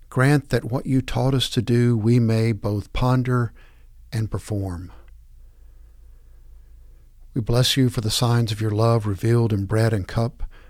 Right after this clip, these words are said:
By these gifts grant us not only hope until we gather at the heavenly banquet,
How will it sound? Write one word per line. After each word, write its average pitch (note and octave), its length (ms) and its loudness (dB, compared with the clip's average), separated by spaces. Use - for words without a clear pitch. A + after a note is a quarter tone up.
By A2 120 -2
these B2 280 2
gifts B2 380 0
grant A#2 380 0
us A#2 400 -2
not A#2 180 2
only A2+ 240 0
hope C3+ 480 -2
until A#2+ 260 -2
we A2+ 120 0
gather A#2+ 340 2
at A2+ 120 -2
the G#2+ 60 -4
heavenly A2 360 0
banquet, A#2+ 640 -2